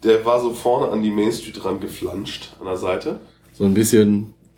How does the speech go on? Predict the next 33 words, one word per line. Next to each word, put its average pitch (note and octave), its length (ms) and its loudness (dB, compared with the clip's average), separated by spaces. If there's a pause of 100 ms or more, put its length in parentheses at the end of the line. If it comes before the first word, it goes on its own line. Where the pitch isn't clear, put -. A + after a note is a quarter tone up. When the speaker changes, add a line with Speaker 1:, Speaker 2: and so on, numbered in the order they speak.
Speaker 2:
als G2 160 0
hätte G#2 140 4
man G2+ 100 4
nicht G2 140 2
gewusst, G#2 300 2
wo G#2 100 6
er F#2+ 60 6
hin A2 140 2
soll. D3 260 4 (580)
Speaker 1:
Ja, F#2+ 320 -2
war G2+ 160 0
ja A#2+ 100 -2
auch - 340 -4
irgendwie G2+ 300 0
über, G#3 540 0
aus - 140 -4
einem - 100 -4
anderen - 240 -2
Park, F#3 240 -2
den - 120 0
man F2 120 0
zugemacht - 500 -6
hat. F#3+ 200 -2 (420)
Speaker 2:
Mhm. F2 640 0 (260)
Speaker 1:
Ähm, G2+ 500 2 (600)
und G#2 320 0 (120)
dann F#2 180 0
hat G2+ 140 0
man G2 120 0
den F#2+ 100 0
da F#2 100 2
hingestellt. D3+ 640 0 (920)
Äh, G#2+ 300 4